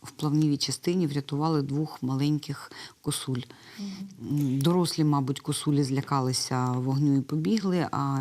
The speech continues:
Speaker 1: дітлахи залишилися у зоні вогню, і рятувальники, коли їх виявили, надали першу допомогу і таким чином врятували.
Speaker 2: Ну, е,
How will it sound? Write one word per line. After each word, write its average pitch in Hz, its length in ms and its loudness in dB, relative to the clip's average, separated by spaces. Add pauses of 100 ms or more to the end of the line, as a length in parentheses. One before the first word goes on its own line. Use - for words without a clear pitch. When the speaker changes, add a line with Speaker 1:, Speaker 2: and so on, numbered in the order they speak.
Speaker 1:
дітлахи 143 540 0
залишилися 143 840 0
у 135 220 0
зоні 139 320 2
вогню, 165 540 2
і 139 240 2
рятувальники, 139 600 -2
коли 139 260 0
їх 135 200 -2
виявили, 170 400 4
надали 139 360 2
першу 139 320 -4
допомогу 151 580 0
і - 40 -4
таким 135 300 -4
чином 156 280 0
врятували. 143 540 -4 (640)
Speaker 2:
Ну, 226 140 4
е, 202 480 2